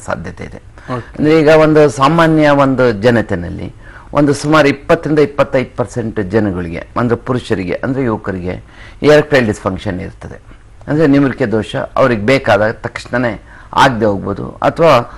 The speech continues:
Speaker 1: ಸಾಕಷ್ಟು ಪರಿಣಾಮಕಾರಿಯಾಗಿ ನಿಮಿರಿಕೆ ಉಂಟಾಗದೆ ಇರ್ಬೋದು. ಅದೇನೆ ಬಿ ಪಿ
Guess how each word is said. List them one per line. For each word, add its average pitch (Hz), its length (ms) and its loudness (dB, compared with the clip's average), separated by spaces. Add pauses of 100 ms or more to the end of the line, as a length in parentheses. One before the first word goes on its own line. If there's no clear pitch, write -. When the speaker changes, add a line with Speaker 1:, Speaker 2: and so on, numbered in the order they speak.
(160)
Speaker 1:
ಸಾಕಷ್ಟು 151 840 0 (140)
ಪರಿಣಾಮಕಾರಿಯಾಗಿ 110 1040 0
ನಿಮಿರಿಕೆ 120 380 -4
ಉಂಟಾಗದೆ 101 540 -4
ಇರ್ಬೋದು. 80 320 -14 (480)
ಅದೇನೆ 190 280 4
ಬಿ 151 280 2
ಪಿ 208 200 -2